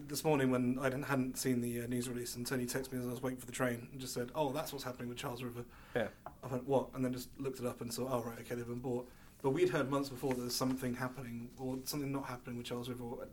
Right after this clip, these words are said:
Speaker 1: Like, a few of our contacts have said to him,
Speaker 2: Yeah.
Speaker 1: said to us, you know, "You should have a look at what's happening over there," and that kind of thing. And, but, you know, we just thought it was too big of a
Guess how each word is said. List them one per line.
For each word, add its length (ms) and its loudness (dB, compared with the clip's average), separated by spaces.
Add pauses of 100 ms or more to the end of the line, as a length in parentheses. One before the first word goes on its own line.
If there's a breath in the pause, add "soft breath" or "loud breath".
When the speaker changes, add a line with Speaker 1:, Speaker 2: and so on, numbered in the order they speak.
Speaker 1:
Like, 160 2
a 40 -4
few 160 8
of 60 4
our 80 2
contacts 320 0
have 80 -6
said 180 -2
to 120 -4
him, 220 -4 (280 loud breath)
Speaker 2:
Yeah. 240 8
Speaker 1:
said 200 2
to 120 0
us, 140 0
you 80 2
know, 120 2 (680 soft breath)
"You 80 -8
should 80 0
have 80 2
a 20 2
look 140 8
at 80 0
what's 140 0
happening 280 2
over 140 0
there," 200 -2
and 100 -2
that 100 2
kind 120 -6
of 60 -10
thing. 200 -6
And, 160 -8
but, 100 -8 (100)
you 80 -6
know, 60 -6 (340)
we 80 -4
just 200 -6
thought 180 -6
it 80 -10
was 120 -8
too 140 -8
big 200 -6
of 100 -8
a 100 -8